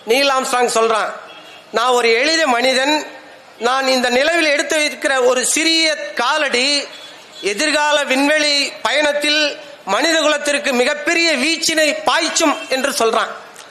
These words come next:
அதே மாதிரிதான் என் அன்-, அன்பான உறவுகளே, வர இருக்கிற ஈரோடு கிழக்கு சட்டமன்ற இடைத்தேர்தலில்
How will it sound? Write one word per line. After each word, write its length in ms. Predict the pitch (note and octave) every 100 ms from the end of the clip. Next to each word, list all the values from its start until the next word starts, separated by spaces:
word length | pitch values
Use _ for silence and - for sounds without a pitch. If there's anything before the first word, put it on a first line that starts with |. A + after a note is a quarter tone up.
| - - - -
அதே 360 | E3+ G3 D4+ E4
மாதிரிதான் 520 | D#4+ D#4+ D#4 D4+ D4+
என் 240 | C#4 C4
அன்-, 140 | B3+ C4
அன்பான 540 | C#4 D#4 D#4+ D#4+ D4
உறவுகளே, 720 | B3+ C#4 C#4+ B3 A#3 C4+ C4+ - - - - - - -
வர 280 | D#3 G3+ D4+
இருக்கிற 380 | D#4+ D4+ D4 D4
ஈரோடு 560 | B3+ C4+ D#4 D4+ D4 D4
கிழக்கு 400 | C4 D4 D#4 D4
சட்டமன்ற 540 | A#3+ F4+ D#4+ D4 C#4+
இடைத்தேர்தலில் 960 | B3+ B3+ D4+ D4 C4 A#3 A3+ B3+ C4+